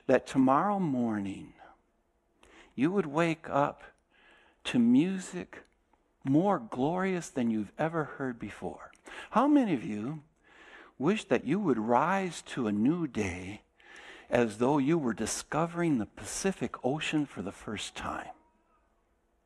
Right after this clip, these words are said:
How many of you wish you could wake up in the morning and not be guilty of anything? Seeing the very core of your being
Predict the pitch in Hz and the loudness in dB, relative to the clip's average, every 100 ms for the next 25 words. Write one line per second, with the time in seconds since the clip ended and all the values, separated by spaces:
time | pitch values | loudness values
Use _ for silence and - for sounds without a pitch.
0 | _ _ _ _ _ _ - - - - | _ _ _ _ _ _ -20 -20 -20 -20
1 | - - - - 262 302 302 240 180 123 | -20 -20 -8 4 6 8 8 8 6 2
2 | 120 131 143 - - - 147 247 - 196 | 2 0 -2 -8 -20 -4 4 4 4 0
3 | - 120 117 185 233 180 180 - 139 120 | 0 0 2 2 2 2 0 0 0 0
4 | 117 135 156 185 190 180 _ - - - | 0 0 0 -2 -4 -10 _ -20 -20 -4
5 | 120 120 127 160 214 - 135 117 - - | 0 4 4 4 2 -2 -4 -4 -6 -6
6 | 151 196 - 190 196 190 _ - 220 196 | -2 -2 -4 -4 -4 -6 _ -6 -4 -4
7 | - - _ _ 127 123 107 85 85 101 | -12 -20 _ _ -2 0 0 -4 -8 -8
8 | 90 - - _ _ _ _ _ _ _ | -8 -10 -20 _ _ _ _ _ _ _
9 | _ - - - - - 196 226 226 214 | _ -20 -20 -10 -4 -2 2 4 6 4
10 | 180 151 - - _ 135 127 170 190 170 | 4 0 -4 -20 _ 2 4 6 6 4
11 | - - - 220 254 220 156 135 131 104 | 2 0 0 4 6 6 2 2 2 2
12 | - 151 165 135 95 90 | 2 4 8 6 4 -6